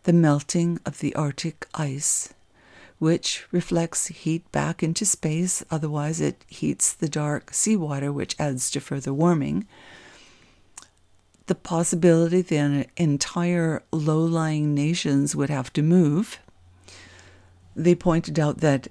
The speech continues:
many ecosystems would become more vulnerable.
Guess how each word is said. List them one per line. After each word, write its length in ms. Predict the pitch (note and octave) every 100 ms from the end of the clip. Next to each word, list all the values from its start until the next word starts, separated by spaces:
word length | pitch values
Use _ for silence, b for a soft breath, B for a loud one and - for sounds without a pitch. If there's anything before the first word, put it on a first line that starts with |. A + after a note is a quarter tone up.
| -
many 520 | F3 E3 E3 F#3+ G3
ecosystems 880 | D#3 - D3 - D#3 - D3 D3+ D3+
would 240 | D3 C#3+
become 560 | D#3 - E3 D#3 D3+ - -
more 360 | D#3+ D3+ D#3+ D#3+
vulnerable. 760 | D3 D3+ F#3+ F3+ C3 B2+ B2+